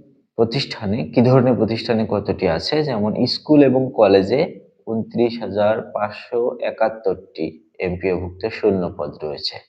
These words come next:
আবারও বলছি, স্কুল এবং কলেজে ঊনত্রিশ হাজার পাঁচশো একাত্তরটি শূন্য পদ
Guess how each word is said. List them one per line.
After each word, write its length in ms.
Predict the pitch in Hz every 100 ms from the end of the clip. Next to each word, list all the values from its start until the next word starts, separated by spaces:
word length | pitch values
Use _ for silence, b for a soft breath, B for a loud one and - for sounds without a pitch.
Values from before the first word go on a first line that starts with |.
| _ _ _ _ -
আবারও 340 | 101 104 120
বলছি, 540 | 123 123 123 165 196
স্কুল 340 | - - 101 98
এবং 260 | 95 95 82
কলেজে 580 | 90 95 104 143 - -
ঊনত্রিশ 560 | 104 95 95 98 104 117
হাজার 400 | 98 131 139 139
পাঁচশো 880 | - 92 95 - - 131 165 - 101
একাত্তরটি 720 | 110 123 120 123 117 - 110
শূন্য 360 | - 90 87 -
পদ 140 | -